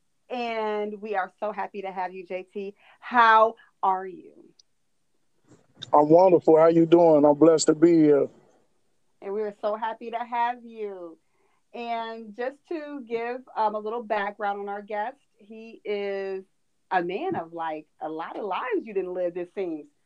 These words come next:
Speaker 1: So we're just, like, super excited to have you, and we're gonna discuss, like, just, this episode is dedicated to you. So we are going to, um, just pick your brain and let you discuss,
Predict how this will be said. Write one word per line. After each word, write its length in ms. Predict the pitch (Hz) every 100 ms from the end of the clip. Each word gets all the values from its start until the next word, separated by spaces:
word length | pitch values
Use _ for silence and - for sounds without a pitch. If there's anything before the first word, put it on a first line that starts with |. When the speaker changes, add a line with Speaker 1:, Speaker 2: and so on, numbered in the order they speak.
| _ _ _
Speaker 1:
So 300 | 226 208 196 190
we're 160 | 226 247
just, 240 | 247 233
like, 200 | 214 - -
super 300 | 214 208 202
excited 480 | 190 - 180 180 175
to 80 | 175
have 320 | 185 180 185
you, 380 | 190 185 180 - 175
and 340 | 170 165 165
we're 140 | 180
gonna 220 | 185 185 175
discuss, 500 | 175 - 175 165 170 _ _ _ _ _ _ _ _
like, 260 | 180 175 175
just, 180 | 208 202 196
this 160 | 226 262
episode 360 | 254 285 247
is 40 | 202
dedicated 420 | 196 190 175 170
to 60 | 165
you. 300 | 143 - _ _ _
So 380 | - 160 135 131 - _ _ _ _
we 280 | 175 151 156
are 120 | 180
going 300 | 180 180 175 175
to, 300 | 170 165 160 _ _ _ _ -
um, 340 | 165 156 156
just 300 | 160 170 -
pick 180 | - 233
your 120 | 247 214
brain 540 | 214 202 214 240 254
and 400 | 196 180 175 185 _ _ _ _ _
let 280 | 190 202 214 -
you 500 | 190 220 269 294 214
discuss, 640 | 190 - 190 185 185 -